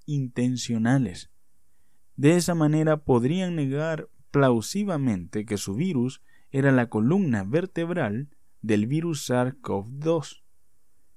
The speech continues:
Esa es la razón por la cual la doctora Chi, luego de desaparecer todo registro de investigación originales, puede decir que no hay secuencias genómicas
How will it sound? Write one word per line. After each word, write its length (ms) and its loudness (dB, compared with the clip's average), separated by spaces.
Esa 300 2
es 100 0
la 140 4
razón 440 2
por 140 2
la 200 -2
cual 560 -2
la 100 -4
doctora 460 0
Chi, 380 -2
luego 300 6
de 80 6
desaparecer 840 -2
todo 400 4
registro 720 -2
de 80 0
investigación 800 0
originales, 760 0
puede 280 6
decir 460 4
que 160 2
no 540 6
hay 280 0
secuencias 880 -4
genómicas 880 -2